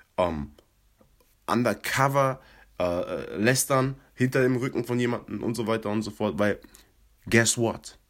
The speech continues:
Egal wie sehr du über mich redest, egal wie sehr du über mich lästerst, ich mach trotzdem weiter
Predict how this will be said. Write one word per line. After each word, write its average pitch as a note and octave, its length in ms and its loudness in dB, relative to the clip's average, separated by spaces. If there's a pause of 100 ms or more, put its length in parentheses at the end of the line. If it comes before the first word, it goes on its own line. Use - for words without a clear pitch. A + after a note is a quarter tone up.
(220)
Egal G#2+ 440 -2
wie B2 120 -2
sehr B2 280 0
du A#2 180 -2
über F#2+ 140 -4
mich G2+ 260 -6
redest, - 240 -10
egal A2 380 -2
wie A2+ 100 -4
sehr A#2+ 240 0
du A#2 140 -4
über G#2 160 -2
mich G#2 200 -2
lästerst, - 460 -10
ich - 80 -12
mach F2 160 -6
trotzdem F2+ 400 -8
weiter E2 320 -6